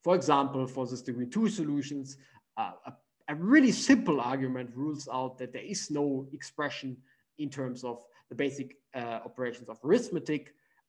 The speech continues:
even including things like exponentials or cosines or sines or something like that,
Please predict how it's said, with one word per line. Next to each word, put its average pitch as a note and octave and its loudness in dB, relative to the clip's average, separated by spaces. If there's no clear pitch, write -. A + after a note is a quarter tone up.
even A3 4
including E3+ 2
things C#3+ 0
like A#2+ -2
exponentials C3 -2
or A2+ -10
cosines A2 -6
or F2 -14
sines - -10
or A2+ -20
something A#2+ -10
like - -20
that, G#2 -10